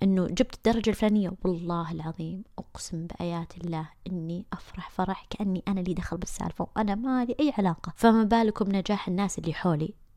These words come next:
يعني أنا ما في أحد من صديقاتي، من قرايبي ينجح أي نجاح إلا والله العظيم إني أحس بشعور فخر مو طبيعي. حتى أصير أقول للناس: "تخيلوا فلانة صار لها زي كذا،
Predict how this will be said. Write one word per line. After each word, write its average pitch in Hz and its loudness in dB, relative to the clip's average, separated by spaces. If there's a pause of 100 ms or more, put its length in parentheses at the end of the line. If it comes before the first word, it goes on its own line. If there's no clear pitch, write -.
(1000)
يعني 185 4
أنا 202 2
ما 208 2
في - -8
أحد - -6
من 170 -2 (100)
صديقاتي، 160 -4
من 160 -6
قرايبي 160 -2 (140)
ينجح 185 -2
أي 180 0
نجاح 175 -2
إلا 190 -2
والله 175 -2
العظيم 170 -4
إني 165 -6
أحس - -10 (480)
بشعور 190 -2
فخر 185 -2
مو 208 4
طبيعي. 180 2
حتى - -2
أصير 220 0
أقول 196 2
للناس: 190 -2
"تخيلوا 285 0
فلانة 240 0
صار 190 -2
لها 185 -2
زي 185 0
كذا، 175 0